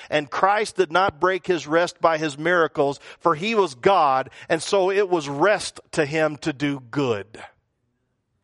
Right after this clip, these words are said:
It was rest for Christ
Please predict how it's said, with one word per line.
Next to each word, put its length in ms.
It 160
was 200
rest 540
for 340
Christ 680